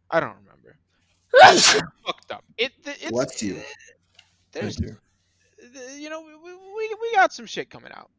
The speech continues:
Speaker 1: Uh, and the, you know, among anime, it's, it's gonna be, it's definitely gonna be an interesting year. Um, but among live action anime, I don't know what to tell you. Um, Akira supposed to be having a live action at some point.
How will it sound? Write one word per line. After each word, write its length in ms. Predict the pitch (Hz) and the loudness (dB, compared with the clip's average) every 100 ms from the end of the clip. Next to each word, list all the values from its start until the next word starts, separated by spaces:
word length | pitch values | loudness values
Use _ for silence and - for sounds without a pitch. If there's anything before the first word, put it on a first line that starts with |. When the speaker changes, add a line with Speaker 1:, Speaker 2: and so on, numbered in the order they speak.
| - | -10
Speaker 1:
Uh, 400 | 165 160 160 156 - _ _ _ _ _ _ _ | -6 -4 -2 -4 -8 _ _ _ _ _ _ _
and 180 | 170 208 | -12 -10
the, 80 | 233 | -12
you 180 | 226 233 | -14 -12
know, 160 | 247 226 | -12 -10
among 360 | 233 277 302 285 269 _ _ _ | -10 -8 -8 -10 -20 _ _ _
anime, 300 | 208 240 233 | -6 -4 -6
it's, 520 | 233 233 247 - 240 - | -10 -10 -12 -18 -20 -20
it's 140 | 226 | -20
gonna 140 | 302 311 | -18 -10
be, 180 | 330 294 | -8 -8
it's 180 | 247 | -10
definitely 240 | 302 294 330 | -10 -10 -12
gonna 100 | 302 | -14
be 80 | 277 | -12
an 60 | |
interesting 360 | 262 240 247 240 | -12 -14 -18 -12
year. 340 | 240 135 - _ | -8 -8 -8 _
Um, 440 | 165 170 170 160 160 - | -4 -2 -4 -8 -18 -4
but 180 | 196 - _ _ | -2 -2 _ _
among 480 | 202 277 381 370 233 | -12 -6 -6 -6 -18
live 420 | 139 139 208 349 285 | -16 -6 -4 -4 -6
action 300 | 269 - 269 | -8 -10 -12
anime, 240 | 277 294 339 - | -12 -12 -14 -14
I 80 | - | -12
don't 180 | 320 359 | -12 -14
know 80 | 311 | -18
what 120 | 330 | -18
to 80 | 302 | -20
tell 260 | - 262 175 | -14 -12 -12
you. 140 | 160 _ _ _ _ _ _ _ | -16 _ _ _ _ _ _ _
Um, 640 | 143 147 147 135 127 117 _ _ _ _ 175 | -4 -2 -2 -4 -10 -20 _ _ _ _ -16
Akira 580 | - 214 220 220 254 285 | -12 -8 -6 -6 -8 -14
supposed 320 | - 196 196 | -20 -16 -14
to 60 | 190 | -12
be 80 | 190 | -6
having 240 | 185 185 | -6 -6
a 40 | 185 | -4
live 180 | 180 180 | -4 -2
action 260 | 180 190 | -6 -10
at 80 | 180 | -18
some 220 | 190 180 | -16 -16
point. 380 | 190 185 190 | -16 -16 -16